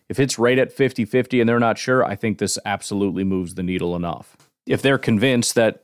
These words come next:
Joe Barry's not the right guy and there are some people out there that they like and would like to interview and, and feel can do a better job, maybe they wanna move in a new dif-, uh, direction as far as scheme. Maybe they wanna keep the same scheme but think that there are better people to employ it.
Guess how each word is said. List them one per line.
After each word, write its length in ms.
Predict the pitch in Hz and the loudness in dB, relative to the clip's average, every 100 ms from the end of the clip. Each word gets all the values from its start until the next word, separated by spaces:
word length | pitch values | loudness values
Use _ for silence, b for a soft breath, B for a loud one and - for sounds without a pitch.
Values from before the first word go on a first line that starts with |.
| - | -2
Joe 220 | 120 123 | 0 2
Barry's 340 | 120 120 107 | 4 4 4
not 220 | 117 117 | 2 2
the 80 | 117 | 2
right 240 | 113 110 95 | 2 2 2
guy 240 | 98 107 | 2 2
and 120 | 120 | 2
there 100 | 110 | 2
are 40 | 107 | 0
some 160 | 110 | -2
people 320 | 98 123 120 | -2 0 2
out 160 | 113 110 | 2 4
there 140 | 117 | 2
that 160 | 107 104 | 0 0
they 100 | 110 | 2
like 380 | 101 101 117 - | 4 4 2 0
and 100 | 104 | 0
would 100 | 98 | 2
like 220 | 110 104 | 2 0
to 120 | 98 | -2
interview 440 | 101 120 113 127 131 | 0 0 2 2 4
and, 160 | 101 | 2
and 260 | 85 95 - | -2 -6 -8
feel 320 | - 131 120 107 | -8 0 2 2
can 320 | - 113 113 | 0 0 2
do 160 | 120 | 4
a 60 | 110 | 4
better 260 | 98 113 104 | 4 2 2
job, 460 | 98 101 135 143 - _ _ _ - | 0 2 2 0 -12 _ _ _ 0
maybe 220 | 113 110 | 2 4
they 140 | 110 | 2
wanna 200 | 110 113 | 2 2
move 220 | 113 110 | 2 2
in 60 | 110 | 2
a 60 | 107 | 2
new 140 | 110 | 2
dif-, 240 | 101 101 | 0 -2
uh, 560 | 95 - 104 101 92 101 | -4 -10 -6 -2 -2 -2
direction 520 | 101 107 107 107 - | -2 0 2 0 0
as 100 | 107 | -2
far 240 | - 110 98 | 0 2 2
as 120 | 90 | 0
scheme. 420 | - 117 131 147 - _ - | -2 0 2 2 0 _ -2
Maybe 220 | 107 110 | 2 4
they 80 | 113 | 4
wanna 240 | 113 107 | 4 0
keep 200 | - 120 | -2 -2
the 60 | - | -2
same 320 | - 117 120 | 0 2 0
scheme 260 | - 131 | 0 0
but 140 | 117 101 | 0 0
think 160 | 110 | -2
that 100 | - | -2
there 140 | - 110 | 0 2
are 60 | |
better 240 | 98 107 104 | 2 2 2
people 280 | 117 107 98 | -2 -4 -6
to 240 | - 92 | -4 -4
employ 460 | 87 - 113 123 139 | -4 0 2 4 2
it. 140 | 147 | -2